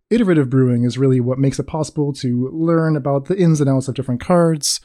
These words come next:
try a few things, see what works, see what doesn't, pursue a few concepts to their logical conclusion. And in order to choose what card, we turn to the Faithless family, that is our patrons in our Discord, to nominate cards,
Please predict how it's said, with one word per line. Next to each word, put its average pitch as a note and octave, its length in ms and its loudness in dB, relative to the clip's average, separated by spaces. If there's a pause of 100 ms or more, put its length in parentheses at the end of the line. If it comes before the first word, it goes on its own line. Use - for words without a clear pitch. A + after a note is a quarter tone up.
(220)
try E3 280 0
a D#3 60 2
few D#3+ 180 2
things, D#3 320 2
see C#3 120 0
what B2+ 120 0
works, C3 220 0
see C#3+ 80 -4
what C3 120 0
doesn't, F#3 320 -4
pursue C3+ 760 0
a C#3 80 -8
few B2+ 300 0
concepts B2+ 580 -2
to - 80 -6
their B2+ 120 0
logical C3 400 -2
conclusion. A#2 720 0 (1000)
And E3 140 2
in F3+ 80 0
order A3 240 2
to - 20 -8
choose G#3 380 4
what E3 240 -2
card, F3 640 0
we D#3+ 480 2
turn F3+ 400 4
to D#3 520 2 (120)
the D3+ 120 -2
Faithless C#3+ 340 0
family, C#3+ 320 0
that C3 160 -2
is A2+ 220 -4
our B2 120 -8
patrons D3+ 460 -2
in B2+ 80 0
our A2+ 60 -2
Discord, F3 580 -4 (400)
to G3+ 80 2
nominate G#3 400 4
cards, C#3+ 500 2